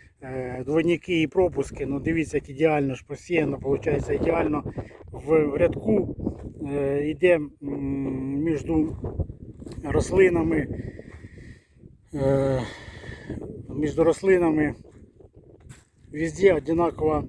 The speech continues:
відстань. І от дивіться ж, ну, ну, це просто, а, ось, значить, такі маленькі рядочки йдуть же ж,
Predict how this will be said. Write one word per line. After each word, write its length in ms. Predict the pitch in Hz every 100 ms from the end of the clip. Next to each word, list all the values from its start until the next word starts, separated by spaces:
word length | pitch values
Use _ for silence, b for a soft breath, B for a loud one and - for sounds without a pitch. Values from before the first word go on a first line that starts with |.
| -
відстань. 720 | - 143 165 175 - - - - - -
І 40 | 135
от 140 | -
дивіться 360 | 139 135 120 123
ж, 80 | -
ну, 100 | 117 - 123
ну, 140 | 123
це 120 | 123 -
просто, 440 | 147 151 - 135 - B B B B B -
а, 160 | - 147
ось, 100 | 143
значить, 320 | 156 151 151
такі 180 | 139 -
маленькі 380 | 160 175 160 160
рядочки 460 | 170 226 208 175
йдуть 280 | 165 160 151
же 100 | 139
ж, 140 | 135